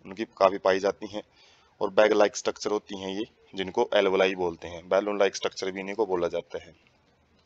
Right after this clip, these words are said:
तो हम यहाँ पे देख सकते हैं जो भी हमारे lungs होते हैं, ये जो एयर है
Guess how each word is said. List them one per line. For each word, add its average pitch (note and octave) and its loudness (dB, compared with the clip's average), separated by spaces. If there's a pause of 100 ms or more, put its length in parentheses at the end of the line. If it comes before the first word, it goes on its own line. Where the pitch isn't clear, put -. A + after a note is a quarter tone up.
(460)
तो A#2 2
हम A#2+ -2 (1700)
यहाँ A2 0
पे C3 0
देख B2 4
सकते - -2
हैं A2 -2 (720)
जो A2+ 4
भी A#2 -2
हमारे A2 2
lungs G2+ 0
होते B2+ -4
हैं, A2+ -8 (520)
ये G#2+ 2 (920)
जो G2+ 4 (520)
एयर A2 6
है G2+ -2